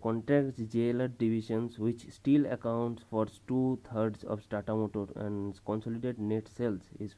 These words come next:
facing a slowdowns due to the semiconductor chips shortage।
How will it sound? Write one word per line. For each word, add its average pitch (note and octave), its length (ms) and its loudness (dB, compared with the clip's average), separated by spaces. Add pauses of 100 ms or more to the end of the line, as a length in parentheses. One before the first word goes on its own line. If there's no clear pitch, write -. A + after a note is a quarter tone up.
facing A2+ 400 -4
a A2 140 -4
slowdowns G#2+ 560 -2
due G#2+ 240 0
to A2+ 100 -2
the A2 140 0
semiconductor A2+ 580 -2
chips A2 340 -4
shortage। F#2 600 -6